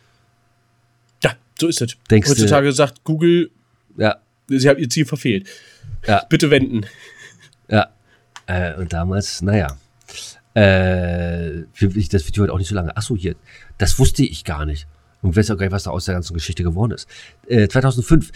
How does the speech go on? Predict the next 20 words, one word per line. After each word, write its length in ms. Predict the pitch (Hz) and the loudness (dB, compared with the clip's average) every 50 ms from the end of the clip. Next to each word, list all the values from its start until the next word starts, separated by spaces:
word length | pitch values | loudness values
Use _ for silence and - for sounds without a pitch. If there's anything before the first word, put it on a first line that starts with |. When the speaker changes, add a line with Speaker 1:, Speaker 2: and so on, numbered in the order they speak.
| - - | -16 -8
Speaker 2:
Der 100 | - 110 | -4 -4
Sportartikelhersteller 1400 | 113 - - 160 196 196 - 139 - 131 - 113 104 101 98 92 - - 101 101 101 - - 92 90 85 - - | -2 0 0 0 0 0 -2 -4 -6 -4 -2 0 0 0 0 -2 -4 -4 -2 -2 -2 -2 -2 -2 -2 -2 -4 -4
Adidas 840 | 95 95 95 98 95 120 147 170 139 104 85 71 67 - - - _ _ _ _ _ _ _ _ _ _ - | -4 -2 -2 -2 -2 -2 -2 0 2 2 2 2 0 -4 -10 -14 _ _ _ _ _ _ _ _ _ _ -4
gibt 200 | - 120 - - | -4 -4 -2 -2
bekannt, 420 | 101 95 117 117 117 123 147 190 - | -4 -2 0 2 2 2 0 -2 -6
Speaker 1:
Mhm. 40 | - _ _ _ _ _ _ _ _ _ _ _ | -12 _ _ _ _ _ _ _ _ _ _ _
Speaker 2:
dass 160 | - 104 98 - | 0 0 0 0
das 120 | 101 - | -2 -4
Unternehmen 580 | 76 - 98 87 82 85 90 101 107 127 147 143 | -4 -2 0 0 2 2 2 0 0 0 -2 -6
für 120 | - - | -8 -8
drei 300 | 82 - 151 - 92 101 | -6 -6 -4 -4 -4 -6
Komma 220 | - 123 110 107 | -4 -4 -4 -4
eins 280 | - - 98 98 - - | -4 -4 -6 -6 -4 -2
Milliarden 560 | 92 82 78 78 92 82 80 98 107 104 98 - | -2 -2 -2 -2 -4 -4 -4 -4 -6 -6 -6 -4
Euro 260 | 80 85 90 101 107 | -4 -4 -4 -2 -4
den 180 | 95 98 92 90 | -4 -4 -6 -8
Konkurrenten 640 | - 90 85 82 85 85 101 98 - 95 92 90 | -8 -8 -8 -6 -4 -4 -4 -2 -2 -2 0 0
Reebok 300 | 101 123 147 151 113 - | 0 0 0 0 -2 -2
kaufen 340 | - - 80 - 85 80 78 | -2 -6 -6 -6 -6 -8 -6
will. 160 | 73 71 71 | -6 -8 -8